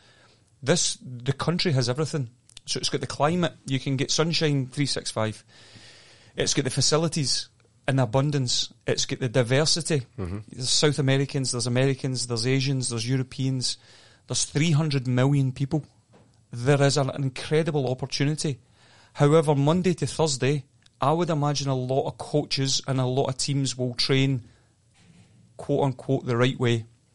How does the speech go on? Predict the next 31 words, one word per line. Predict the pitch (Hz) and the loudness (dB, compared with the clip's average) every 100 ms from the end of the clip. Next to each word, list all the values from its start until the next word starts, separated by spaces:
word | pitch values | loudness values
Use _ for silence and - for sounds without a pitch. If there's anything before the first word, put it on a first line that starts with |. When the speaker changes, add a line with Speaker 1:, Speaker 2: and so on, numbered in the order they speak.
| _ _ _ _ _ _ | _ _ _ _ _ _
Speaker 1:
Come | - 170 | 0 0
a | 151 | 2
game | 135 196 | 2 2
day, | 147 165 175 - _ _ _ _ _ | 4 2 0 -6 _ _ _ _ _
they'll | 127 135 131 | 0 2 4
abandon | 120 143 147 139 | 4 2 2 0
principles. | 127 131 120 - 113 - - _ - - - | 0 -2 -2 -6 -8 -8 -10 _ -20 -20 -8
The | 120 | -2
ball | 117 156 | 4 6
will | 175 156 | 6 4
go | 151 | 2
from | 143 135 | 2 0
back | 127 135 | 2 0
to | - | -2
front. | - 131 127 - | -4 -2 -2 -2
They'll | 117 | -6
time | - 147 | 0 0
Speaker 2:
Mm-hmm. | 165 | 2
Speaker 1:
waste | 147 156 - | 2 0 0
when | 139 | -2
they're | 131 | -2
one | 123 139 | 0 0
nil | 131 123 | 2 2
up. | 127 - - - - | 0 -2 -20 -20 -6
They'll | 135 123 | -2 0
chase | - 170 160 | 2 2 2
a | 160 | 2
result | 135 117 127 - | 2 2 2 2
at | 127 123 - | 0 0 0
all | 139 160 | 0 0
costs. | 143 - 131 160 - - - | -2 -2 2 2 0 -2 -4